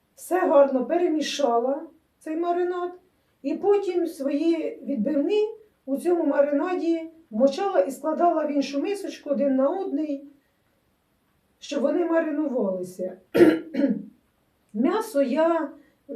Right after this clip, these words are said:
сам биток у мене свинячий, такий чималий був, і в мене вийшли такі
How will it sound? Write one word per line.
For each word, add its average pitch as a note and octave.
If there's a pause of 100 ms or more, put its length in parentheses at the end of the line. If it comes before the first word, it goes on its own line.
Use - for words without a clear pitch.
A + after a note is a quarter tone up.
(120)
сам C4
биток G#3+
у A#3+
мене B3
свинячий, D#4+
такий C#4+
чималий D#4
був, A#3+
і C4
в C#4+
мене D#4+
вийшли D4
такі C#4